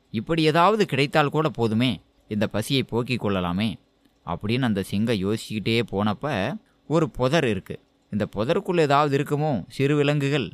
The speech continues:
அப்படின்னு சிங்கம் எட்டி பார்க்குது. ஆஹா, ஒரு முயல்! இந்த சிங்கத்துக்கு ஒரே மகிழ்ச்சி. அப்படியே பம்பி பம்பி சத்தமில்லாம பக்கத்துல போகுது அந்த முயலை பிடிக்கிறதுக்கு.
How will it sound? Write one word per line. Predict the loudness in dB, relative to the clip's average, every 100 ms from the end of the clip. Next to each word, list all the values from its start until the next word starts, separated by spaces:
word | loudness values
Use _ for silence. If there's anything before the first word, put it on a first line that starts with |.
| -14 -8
அப்படின்னு | -8 -4 -2 0 0 -2 -6
சிங்கம் | -4 -2 0 0
எட்டி | -2 -4 -4
பார்க்குது. | -6 -8 -14 _ _ _ -6
ஆஹா, | -6 0 2 2 -2 _ _ -6
ஒரு | -2 0
முயல்! | 2 2 0 -4 _ _ _ _ -2
இந்த | -2 2
சிங்கத்துக்கு | 0 2 0 0
ஒரே | 2 2
மகிழ்ச்சி. | 0 -2 -4 -6 -12 _ _ _ _ _ _ _ _
அப்படியே | -12 -6 0 2 4 4 2 0 -4 -6 _ -8
பம்பி | -4 -2 0 0 0
பம்பி | 0 -2 0 -2 -4 -12 -20 _ -18 -8
சத்தமில்லாம | -8 0 2 2 4 6 4 4 0 -2
பக்கத்துல | -6 -6 -4 0 2 2
போகுது | 2 -2 -2 -8 _ _ _ -4
அந்த | 0 0
முயலை | 0 0 0 -2
பிடிக்கிறதுக்கு. | -6 -4 -8 -10 -16